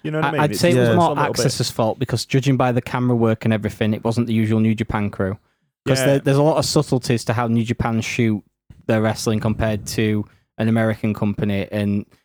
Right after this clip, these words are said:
Speaker 2: they definitely shot it in a more d-, in a more American style.
Speaker 1: All I know is that that should not be happening. But, okay,
Speaker 2: Yeah.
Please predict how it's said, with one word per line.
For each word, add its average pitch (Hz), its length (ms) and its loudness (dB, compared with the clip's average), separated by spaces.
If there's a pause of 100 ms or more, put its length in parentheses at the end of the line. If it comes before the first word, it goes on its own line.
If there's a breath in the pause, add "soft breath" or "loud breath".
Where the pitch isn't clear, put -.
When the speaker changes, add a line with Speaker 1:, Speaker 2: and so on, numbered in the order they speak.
(120)
Speaker 2:
they 117 100 2
definitely 123 240 0
shot 113 240 -2
it 113 80 -4
in 110 80 -2
a 110 40 2
more 110 320 2 (180)
d-, 113 120 -2 (100)
in 113 140 0
a 113 40 2
more 110 140 2
American 107 420 -2
style. 98 340 -2
Speaker 1:
All 160 180 4
I 160 80 2
know 156 220 2
is 113 220 0
that 104 260 -4
that 110 260 -6
should 107 220 -6
not 104 220 -8
be 104 100 -10
happening. 85 440 -10 (180)
But, 113 260 2 (120)
okay, 120 380 0
Speaker 2:
Yeah. - 80 -6